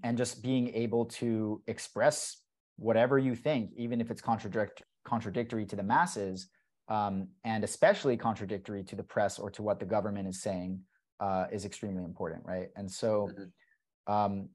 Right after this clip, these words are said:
Speaker 1: you know, I think, like, this is a general point, um, about how journalism has changed in the, uh,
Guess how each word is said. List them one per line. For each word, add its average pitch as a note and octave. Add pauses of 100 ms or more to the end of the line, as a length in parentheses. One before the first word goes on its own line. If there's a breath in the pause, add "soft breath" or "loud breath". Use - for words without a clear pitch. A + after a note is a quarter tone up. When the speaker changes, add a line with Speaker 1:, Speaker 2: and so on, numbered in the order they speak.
(460)
Speaker 1:
you C3
know, B2+
I A#2+
think, D3
like, A#2+ (220)
this B2+
is A2
a A#2
general A2+ (180)
point, - (200)
um, G3+
about G#2 (240)
how A#2
journalism A2
has G2+
changed C3
in A#2
the, G2+ (500)
uh, F#2+